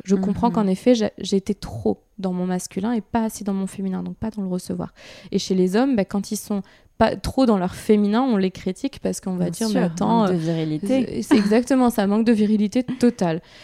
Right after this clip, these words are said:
Speaker 1: Au final, dès que t'es dans le sacré, c'est le parfait équilibre entre ton énergie féminine, donc celle qui accueille, qui reçoit, qui est douce, et ton énergie masculine qui va dans l'action, et cetera.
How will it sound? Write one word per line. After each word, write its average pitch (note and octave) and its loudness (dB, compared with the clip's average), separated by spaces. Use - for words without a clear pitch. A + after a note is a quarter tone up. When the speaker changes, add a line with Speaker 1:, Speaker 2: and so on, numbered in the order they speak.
Speaker 1:
Au B3+ 8
final, B3 -2
dès A#3 0
que - -10
t'es C#4 0
dans G#3 2
le G3 -2
sacré, G#3+ -2
c'est - 2
le G3+ 6
parfait A3+ -2
équilibre G#3+ -4
entre F#3 -2
ton F#3+ -4
énergie G3 0
féminine, F#3+ -2
donc F#3+ -4
celle G3 -2
qui - -16
accueille, F#3+ -2
qui - -12
reçoit, F#3+ -4
qui - -10
est F3 -6
douce, - -6
et A#3 4
ton A#3 -2
énergie F#3+ -2
masculine G3 -4
qui - -12
va F#3+ -4
dans G3 -4
l'action, F3+ -6
et F#3+ -6
cetera. F3+ -10